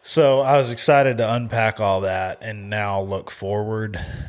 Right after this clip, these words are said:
Now I've got a bunch of cool projects lined up, a bunch of good, like, true to my design, true to my style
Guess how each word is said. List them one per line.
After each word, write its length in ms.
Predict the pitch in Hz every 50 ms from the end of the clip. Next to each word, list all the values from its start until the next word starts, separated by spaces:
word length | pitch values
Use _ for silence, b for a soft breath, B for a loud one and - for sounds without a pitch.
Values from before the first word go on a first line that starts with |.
| B B B B B B B
Now 200 | 101 95 95 98 98
I've 100 | 95 98
got 400 | 107 101 95 95 95 - - _ -
a 80 | 110 101
bunch 320 | 92 107 104 101 - -
of 180 | 107 98 98 -
cool 220 | - 117 104 98
projects 600 | - - 101 92 92 92 98 95 92 80 - -
lined 300 | 92 90 92 92 92 92
up, 460 | 87 87 90 92 92 90 - _ _ _ _ _
a 80 | - 98
bunch 260 | 90 98 92 98 -
of 120 | 104 92 87
good, 480 | 98 95 95 95 95 90 92 95 101 - _ _ _ _ _ _ _ _
like, 440 | 95 90 85 85 - - - - -
true 360 | - - - 135 123 113 110
to 360 | 107 - - - 110 101 98
my 280 | 95 92 95 95 98 101
design, 540 | 98 104 101 - 107 101 101 98 98 98 95
true 180 | - - 110
to 80 | 98 95
my 200 | 90 90 92 95
style 680 | - - - 107 98 101 101 98 101 101 - - -